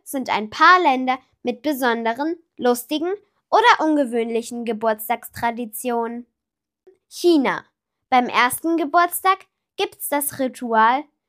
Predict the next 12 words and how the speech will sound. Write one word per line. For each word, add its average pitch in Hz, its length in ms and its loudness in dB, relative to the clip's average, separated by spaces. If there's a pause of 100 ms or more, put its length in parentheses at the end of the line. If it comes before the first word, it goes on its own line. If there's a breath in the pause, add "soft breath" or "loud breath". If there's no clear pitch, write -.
(160)
Zuazu. 320 1000 2 (720)
Ich 247 240 -4
hoffe, 311 220 4
ich 285 220 0
habe 269 160 -4
es - 200 -10
richtig 294 440 -2
ausgesprochen. 220 1120 -2 (1000)
Man 240 220 -2
stellt 240 540 2 (220)
dem 277 220 2
Geburtstagskind 294 1040 -2